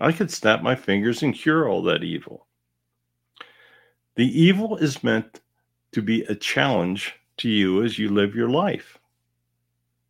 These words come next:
How you handle evil determines how close you come to living your life plan, and how you handle evil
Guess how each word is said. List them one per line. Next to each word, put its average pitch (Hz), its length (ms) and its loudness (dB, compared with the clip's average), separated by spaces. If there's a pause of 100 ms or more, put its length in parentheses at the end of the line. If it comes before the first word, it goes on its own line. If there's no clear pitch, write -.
(380)
How 143 200 6
you 185 200 6
handle 156 500 2
evil 123 540 -2 (960)
determines 127 800 -2 (960)
how 107 120 0
close 107 400 0
you 113 160 0
come 95 420 -2 (600)
to 120 100 -2
living 107 380 4
your 131 160 2
life 151 320 2
plan, 85 480 -4 (840)
and 143 140 4
how 175 160 6
you 226 160 2
handle 139 460 0
evil 87 440 -4